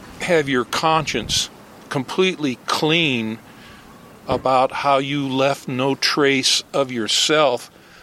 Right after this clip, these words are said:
that would be any kind of a negative? You only wanna leave a positive with other hikers, with trail angels.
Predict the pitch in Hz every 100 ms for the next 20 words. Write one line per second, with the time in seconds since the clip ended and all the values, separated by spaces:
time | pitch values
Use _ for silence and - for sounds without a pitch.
0 | - 127 123 120 120 127 131 - 143 123
1 | 110 110 127 156 127 98 - 143 147 180
2 | 156 147 139 127 131 135 135 - - -
3 | 127 - - 147 147 147 131 120 117 135
4 | 120 135 123 113 147 165 - 180 185 -
5 | - - - - - 123 110 - - 139
6 | 139 165 180 185 185 202 190 185 -